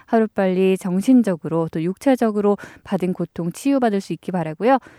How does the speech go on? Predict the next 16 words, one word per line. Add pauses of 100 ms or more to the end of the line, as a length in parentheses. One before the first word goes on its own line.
(180)
범인도
빨리
잡혀서
엄한
처벌을
받을
수
있길
바랍니다. (400)
무엇보다
한국뿐
아니라
전
세계
어디에서도
제발,